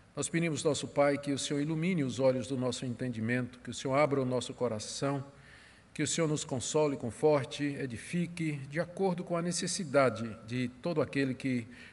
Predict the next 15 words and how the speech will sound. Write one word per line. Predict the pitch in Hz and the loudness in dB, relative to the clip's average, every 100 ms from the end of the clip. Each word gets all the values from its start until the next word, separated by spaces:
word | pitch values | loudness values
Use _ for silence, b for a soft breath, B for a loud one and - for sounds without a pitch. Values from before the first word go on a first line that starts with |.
| - | -10
nos | 117 107 120 | -6 0 4
ouve | 147 127 | 4 4
e | |
nos | 127 120 | 0 -2
segue | - 123 110 | 0 0 2
nesse | 117 113 120 | -2 -2 -2
momento. | 107 95 85 - - b b b b - | -2 -2 -4 -10 -20 b b b b -4
Tem | 156 | -2
misericórdia | 147 143 127 143 131 120 | 2 2 2 2 0 0
do | |
nosso | 123 123 120 | -2 -2 -4
país, | - 107 135 160 147 127 | -4 -2 2 0 0 -2
da | 123 | -2
nossa | 117 107 | -2 -4
nação, | 110 95 - - 160 156 | -6 -6 -6 0 0 0